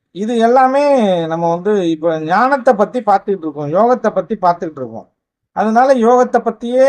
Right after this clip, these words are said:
நம்ம பார்த்துக்கிட்டே வருவோம். அடுத்தது நம்ம எதை பத்தி பார்ப்போம்னா, மருத்துவத்தை பத்தி, ஜோதிடத்தை பத்தி இதெல்லாம் பார்ப்போம். இப்ப மருத்துவத்தை பத்தி பார்க்கக்குள்ள இந்த மருத்துவம் சார்ந்த கேள்வி எல்லாம் நீங்க கேட்கலாம். இப்ப இந்த உணவு சார்ந்ததுக்கு பதில் சொல்றதுக்கே இவ்வளவு நேரம் ஆயிடுச்சு.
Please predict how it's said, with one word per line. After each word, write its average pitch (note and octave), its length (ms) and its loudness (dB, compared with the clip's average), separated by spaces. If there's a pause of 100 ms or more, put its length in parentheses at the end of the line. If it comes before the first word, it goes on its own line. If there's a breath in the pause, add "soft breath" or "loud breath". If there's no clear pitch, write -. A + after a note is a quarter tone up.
நம்ம A3+ 300 2
பார்த்துக்கிட்டே F3 580 -2
வருவோம். D3 360 -2 (580)
அடுத்தது C4+ 460 2
நம்ம A#3 280 2
எதை G#3 180 2
பத்தி G#3 260 -2
பார்ப்போம்னா, F#3 640 0
மருத்துவத்தை A3 600 2
பத்தி, F3+ 300 -4
ஜோதிடத்தை F#3 600 -2
பத்தி D#3 340 -10
இதெல்லாம் F3+ 460 -2
பார்ப்போம். F3 440 -2 (260)
இப்ப - 220 -8
மருத்துவத்தை C4+ 680 2
பத்தி A3+ 240 -2
பார்க்கக்குள்ள A3 540 0
இந்த A3 140 -2
மருத்துவம் F#3+ 500 -2
சார்ந்த F3 260 -2
கேள்வி D3 320 -8
எல்லாம் D#3 400 -2 (340)
நீங்க B2+ 280 -14 (260)
கேட்கலாம். D3 480 -8 (720)
இப்ப A3 200 2
இந்த A3+ 160 2
உணவு B3+ 320 2
சார்ந்ததுக்கு B3 720 2
பதில் G3+ 300 -2
சொல்றதுக்கே G3+ 440 -4
இவ்வளவு F3 280 0
நேரம் E3+ 180 2
ஆயிடுச்சு. C#3 380 -8